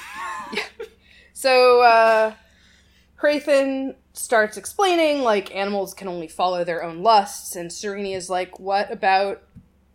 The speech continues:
like, doesn't Jadith reward arrogance?" Um, and, uh, the Giorn is like, "No, no, no,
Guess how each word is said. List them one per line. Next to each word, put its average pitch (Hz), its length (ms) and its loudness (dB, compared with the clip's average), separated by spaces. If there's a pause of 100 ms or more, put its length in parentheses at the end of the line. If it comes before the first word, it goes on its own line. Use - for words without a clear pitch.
(100)
like, 185 180 -6
doesn't 202 300 -6
Jadith 190 400 0
reward 185 400 -6
arrogance?" 185 720 -4 (560)
Um, 175 480 -2 (520)
and, 185 540 -2
uh, 156 460 2 (160)
the 202 80 -14
Giorn 190 320 -2
is 170 100 -8
like, 160 180 -8
"No, 208 200 -2
no, 202 100 -2
no, 175 380 -8